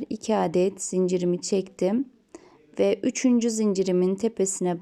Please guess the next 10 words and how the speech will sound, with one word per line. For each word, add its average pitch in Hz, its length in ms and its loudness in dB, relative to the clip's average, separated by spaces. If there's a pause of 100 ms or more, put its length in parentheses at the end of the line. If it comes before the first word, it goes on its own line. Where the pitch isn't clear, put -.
(140)
battım. 240 640 0
Kaydırma 202 580 2
yöntemiyle 196 840 0
birleştirdim. 180 800 0 (420)
İlk 262 220 0
sıramızı 190 640 0
bu 233 80 -2
şekilde 196 540 -2
tamamlamış 190 720 0
olduk. 170 460 -2